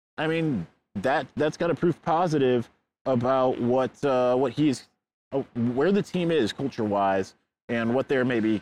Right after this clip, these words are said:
capable of doing. Um, anyway, I know we could go a little bit longer. I kn-, I'm keeping it a little bit on the short side. It's windy out here. I'm hoping the mic is not picking up a lot of wind. Uh, and I do wanna get this up before too long, 'cause it is, well, it's four o'clock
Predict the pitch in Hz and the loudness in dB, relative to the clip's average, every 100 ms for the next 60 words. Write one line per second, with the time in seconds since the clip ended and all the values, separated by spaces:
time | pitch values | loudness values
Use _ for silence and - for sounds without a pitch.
0 | - 117 113 104 104 92 85 82 71 - | -2 -4 -2 -2 0 0 0 -2 -4 -14
1 | _ _ _ _ _ 131 127 120 113 113 | _ _ _ _ _ -2 2 4 4 4
2 | 110 113 - 175 160 147 143 _ _ - | 2 -2 -4 -2 0 -2 -6 _ _ -4
3 | 175 185 175 151 165 160 151 156 147 143 | 0 2 0 0 0 0 0 0 -2 -2
4 | 165 165 160 160 - 160 165 165 165 196 | -2 0 0 -2 -4 -6 -4 -4 -4 -2
5 | 196 190 165 165 170 160 147 165 147 - | -2 -2 0 0 2 0 0 -2 -2 -2
6 | 165 165 160 - _ 202 - 147 151 156 | 0 0 -4 -10 _ -6 -4 -4 -2 0
7 | 151 135 151 156 135 147 143 139 135 139 | 0 0 0 0 -2 -4 -4 -4 -2 -2
8 | 139 135 123 135 127 123 120 117 117 98 | -2 -4 -6 -6 -6 -6 -4 -2 0 2
9 | 110 113 113 _ _ _ - 110 104 107 | 2 0 -2 _ _ _ -2 2 2 2
10 | 113 113 110 123 120 117 110 113 107 107 | 0 0 0 0 0 0 -2 -2 -4 -6
11 | 107 113 113 104 98 131 170 202 - - | -4 -4 -2 -2 -2 -2 2 0 -2 -2
12 | 170 156 - - - 160 | -2 0 0 -2 0 -2